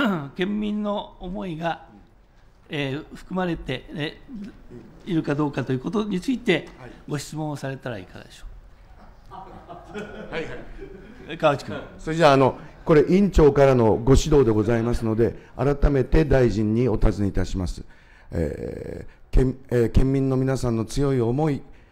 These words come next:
Speaker 2: えー、を伝えている、その県民の皆さんの強い思いという言葉の中に、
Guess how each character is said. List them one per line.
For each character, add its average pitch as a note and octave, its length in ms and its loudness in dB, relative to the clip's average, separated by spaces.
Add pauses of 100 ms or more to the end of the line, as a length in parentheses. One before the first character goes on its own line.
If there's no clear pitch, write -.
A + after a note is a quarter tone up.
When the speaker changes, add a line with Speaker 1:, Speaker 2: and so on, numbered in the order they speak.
(160)
Speaker 2:
え G#2 220 2
ー、 - 20 0
を A#2 120 2
伝 B2+ 340 0
え A#2+ 40 -2
て A#2+ 140 0
い A2+ 140 2
る、 A#2+ 200 -2 (140)
そ - 140 -2
の A#2+ 80 -4
県 C#3+ 220 2
民 D3+ 120 -2
の D3 80 -2
皆 D3 180 -2
さ C3+ 120 -2
ん B2 60 -2
の A#2+ 80 -4
強 D3+ 280 -2
い B2+ 140 -4
思 D#3+ 280 0
い - 80 -2 (220)
と C3 100 0
い B2+ 60 4
う A#2 80 0
言 - 240 0
葉 C3 120 0
の C3 140 -2
中 C3 280 -4
に、 D3 260 -2